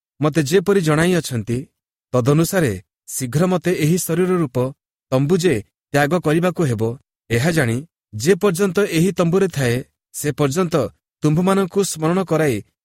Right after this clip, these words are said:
ଜାଗ୍ରତ କରାଇବା ବିହିତ ମନେ କରୁଅଛି। ଆଉ ମୋହର ମହାପ୍ରସ୍ଥାନ ଉତ୍ତାରେ ତୁମ୍ଭେମାନେ ଏହି ସମସ୍ତ ବିଷୟ ଯେପରି ସର୍ବଦା ସ୍ମରଣରେ ଆଣିପାରିବ, ଏଥି ନିମନ୍ତେ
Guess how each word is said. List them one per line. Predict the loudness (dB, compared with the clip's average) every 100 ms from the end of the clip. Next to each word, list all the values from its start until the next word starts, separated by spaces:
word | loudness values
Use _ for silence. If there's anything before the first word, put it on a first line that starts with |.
| _ -14
ଜାଗ୍ରତ | -4 -2 0 -2 -2
କରାଇବା | 0 0 0 -2 -2 _ _
ବିହିତ | -2 0 0 0
ମନେ | 0 0 0
କରୁଅଛି। | -2 -4 -6 -12 -20 _ _ _ _ _ _ _ _
ଆଉ | 2 2
ମୋହର | 2 2 2
ମହାପ୍ରସ୍ଥାନ | 2 2 2 0 -4 -4 -2
ଉତ୍ତାରେ | 0 0 0 -2 -8 _ _ _ -2
ତୁମ୍ଭେମାନେ | 0 2 2 2 -2 -6 _ _ 0
ଏହି | 0
ସମସ୍ତ | 0 -2 -4 -4 -4
ବିଷୟ | -4 -2 -2 -2 -4 _ _ _
ଯେପରି | -6 -4 0 0
ସର୍ବଦା | -2 -6 -2 0 0 -2
ସ୍ମରଣରେ | -2 -2 0 0 -2
ଆଣିପାରିବ, | 0 -2 0 -2 -2 -4 -6 _ _ _ -4
ଏଥି | -2 0
ନିମନ୍ତେ | 0 0 0